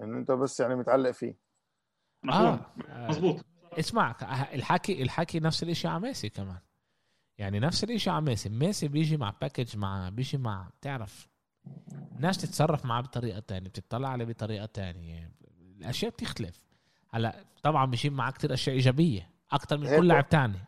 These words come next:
Speaker 3: بس
Speaker 1: تنساش
Speaker 3: كمان
Speaker 1: بدأوا كمان هيبته على الملعب بتخوف الخصم. الفريق اللي قبالك بخاف، بدك بتكاش. لما رونالدو بيلعب ضدك مش ما، مش زي ما ميكايني بيلعب ضدك ولا كيزا حتى يعني.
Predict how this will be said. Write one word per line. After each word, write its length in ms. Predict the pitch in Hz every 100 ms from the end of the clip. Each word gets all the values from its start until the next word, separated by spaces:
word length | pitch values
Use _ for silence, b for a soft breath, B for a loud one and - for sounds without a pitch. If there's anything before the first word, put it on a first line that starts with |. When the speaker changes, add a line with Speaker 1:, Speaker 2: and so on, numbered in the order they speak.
| -
Speaker 3:
بس 260 | 120 -
Speaker 1:
تنساش 240 | 135 117 156
Speaker 3:
كمان 120 | 151
Speaker 1:
بدأوا 180 | 156 156
كمان 280 | 147 147 139
هيبته 280 | 156 - 120
على 100 | 127
الملعب 340 | 139 123 117
بتخوف 480 | 117 - - 151 127
الخصم. 400 | 123 151 - - _ _ _ _ _ _ _ _ _ _ -
الفريق 280 | 120 147 165
اللي 160 | 139
قبالك 280 | 127 117 110
بخاف، 440 | 120 - - - _ _ _
بدك 280 | 135 135 135
بتكاش. 540 | 120 113 160 151 - _ _ _ _
لما 140 | 117 117
رونالدو 320 | 131 147 139
بيلعب 300 | 139 117 123
ضدك 300 | 131 131 147
مش 180 | - 143
ما، 680 | 131 139 135 135 135 131 123 _ _ -
مش 100 | 127
زي 200 | 117 139
ما 240 | 131 127
ميكايني 460 | 123 120 143 147 139
بيلعب 240 | 135 117
ضدك 360 | 131 143 151 -
ولا 160 | 147 143
كيزا 320 | 156 135 101
حتى 220 | 104 -
يعني. 220 | 92 85